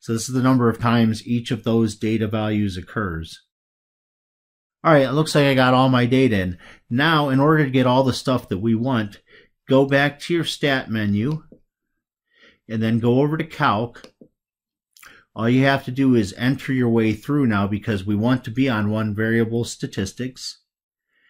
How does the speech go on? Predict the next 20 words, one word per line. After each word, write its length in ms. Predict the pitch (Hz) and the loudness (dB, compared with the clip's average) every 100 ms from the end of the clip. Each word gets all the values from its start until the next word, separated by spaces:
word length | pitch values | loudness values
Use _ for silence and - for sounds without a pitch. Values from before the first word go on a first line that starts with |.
| _ _ _ _ | _ _ _ _
Uh, 340 | - 104 101 104 | -6 -4 -2 -4
now, 440 | 127 135 139 120 120 - - | -2 2 4 2 -4 -14 0
my 240 | 131 127 | 2 4
list 520 | 131 190 190 - - - _ _ _ | 4 6 4 2 -8 -20 _ _ _
of 300 | 131 127 107 | 0 0 4
data 320 | 147 180 170 | 4 6 4
values 540 | 131 117 117 113 113 110 | 4 4 6 4 2 2
was 300 | 123 143 123 | 2 4 2
in 120 | 131 | -2
L 320 | 131 123 120 | 0 0 2
one. 380 | 123 113 98 92 | 2 0 -2 -6
So 160 | - 104 | -6 -8
to 80 | |
change 540 | 104 - 147 151 160 143 | -8 -4 0 2 0 0
this, 480 | 175 131 110 - - _ - - _ | 0 2 0 -8 -16 _ -20 -20 _
we 180 | 113 120 | -2 2
have 220 | 123 123 | 2 0
to 80 | - | -4
click 360 | - 123 107 - | -6 -4 -4 -4
second 680 | - 127 131 - 185 160 | -4 -2 -2 -6 -10 -14